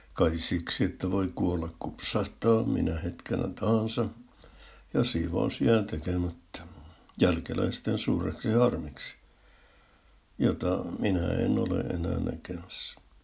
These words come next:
Kyllä minun totta puheen tekisi mieli tyhjentää kaapit ja komerot kaikesta rojusta, mutta miten minä nyt siihen voin ro-, ryhtyä? En mitenkään.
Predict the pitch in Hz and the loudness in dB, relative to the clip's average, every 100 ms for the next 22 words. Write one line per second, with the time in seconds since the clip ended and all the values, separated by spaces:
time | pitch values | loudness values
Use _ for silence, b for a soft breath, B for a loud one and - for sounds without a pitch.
0 | _ _ _ b b b b b b b | _ _ _ b b b b b b b
1 | b b b b b - 143 147 123 110 | b b b b b 2 4 6 4 4
2 | 98 82 87 85 - 82 85 80 87 82 | 2 2 0 -2 -2 -4 -2 -4 -2 -4
3 | - - 85 - 90 85 90 82 - 85 | -8 -10 -6 -2 -2 -2 -6 -6 -6 -4
4 | 92 85 85 85 - 87 90 85 90 - | -4 -4 -6 -8 -4 -2 -2 -4 -8 -8
5 | 87 - 92 90 - - - 92 - - | -8 -4 -2 -2 -2 -4 -4 -4 -4 -8
6 | - - 90 90 85 - - 85 - B | -6 -4 -2 -2 -4 -8 -10 -12 -12 B
7 | B B B B B - 117 - 120 131 | B B B B B -6 -2 0 2 2
8 | 117 117 117 120 123 123 - - 139 131 | 2 2 2 2 0 -2 0 4 4 2
9 | - - - - - - - - - - | -6 -6 -6 -6 -6 -6 -6 -8 -10 -14
10 | - - 113 127 - - - B B B | -8 -2 0 -2 -8 -12 -10 B B B
11 | B B B B - - 127 - - 127 | B B B B -6 2 2 4 0 0
12 | 143 76 - - | 0 -2 -6 -16